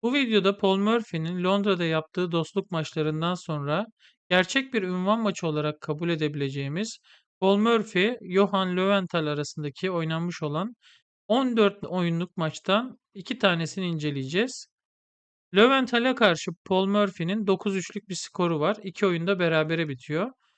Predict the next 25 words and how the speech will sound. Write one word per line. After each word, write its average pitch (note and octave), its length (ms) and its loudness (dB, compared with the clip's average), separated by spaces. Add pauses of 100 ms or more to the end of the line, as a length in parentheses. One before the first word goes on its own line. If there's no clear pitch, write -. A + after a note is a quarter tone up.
(220)
Yapılan A#3 380 4
anlaşma A3 520 2
gereğince F3 680 2 (260)
dokuz A3 580 0 (460)
puana D#3+ 320 -2
ulaşan F3 460 -2
ilk G#3 240 0
oyuncu E3 500 -2
maçı F3+ 300 -4
kazanacaktı. E3 800 -2 (680)
Biz B3+ 300 0
aralarında A3 580 4
yapmış A3+ 400 0
oldukları E3+ 480 -2
bu G#3 100 -2
maçın G#3+ 460 -2
dördüncü F#3+ 480 0
ve A3+ 80 0
altıncı F3 440 -2
oyunlarını D#3+ 340 -2
inceleyeceğiz. D3+ 720 -4 (540)
Şimdi A#3+ 160 0
hızlıca G#3+ 400 2
oyunlarımıza E3+ 560 0
geçelim. D3+ 460 -4